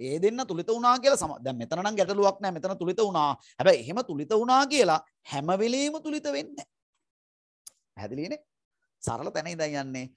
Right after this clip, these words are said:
ලස්සනට අල්ලගන්න. හරි? ආ, අද විතරක් නෙමෙයි හෙටත් පාඩම යනවා. හරි? අද විතර දැන් අද ඇවිල්ලා හෙට නෑ ඉඳින් ඉන්න එපා. තේරුම් නැහැ. හරිද? හෙටත් එන්න ලින්ක් එක එවන්නම්. හරි? වැඩේ කරන් යමු. හරි? නිදි වර්ජිතව හරි වැඩ කරනවා.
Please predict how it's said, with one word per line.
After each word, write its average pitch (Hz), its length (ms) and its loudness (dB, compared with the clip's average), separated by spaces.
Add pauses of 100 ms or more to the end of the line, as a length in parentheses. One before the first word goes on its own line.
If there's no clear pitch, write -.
ලස්සනට 135 300 -8
අල්ලගන්න. 90 360 -8
හරි? 196 180 0 (560)
ආ, 143 200 6
අද 143 100 6
විතරක් 208 360 6
නෙමෙයි 233 200 2
හෙටත් - 240 0
පාඩම 208 260 4
යනවා. 160 160 -6 (380)
හරි? - 140 0
අද 117 220 -8
විතර 156 220 2
දැන් 135 180 2
අද 139 80 -2
ඇවිල්ලා 175 320 2
හෙට 170 160 -4
නෑ 180 200 -2
ඉඳින් 214 240 -6
ඉන්න 220 120 -6
එපා. 208 140 6
තේරුම් 214 320 2
නැහැ. 233 300 -2
හරිද? 190 240 -2
හෙටත් 156 360 -6
එන්න 208 100 -6 (280)
ලින්ක් 143 240 -4
එක 202 160 0
එවන්නම්. 196 360 2 (340)
හරි? 202 160 2
වැඩේ 190 280 2
කරන් 180 260 -4
යමු. - 120 -16 (480)
හරි? 151 200 -2 (460)
නිදි 160 280 -6 (920)
වර්ජිතව 151 540 0
හරි 220 120 4
වැඩ 175 180 2
කරනවා. 127 280 -6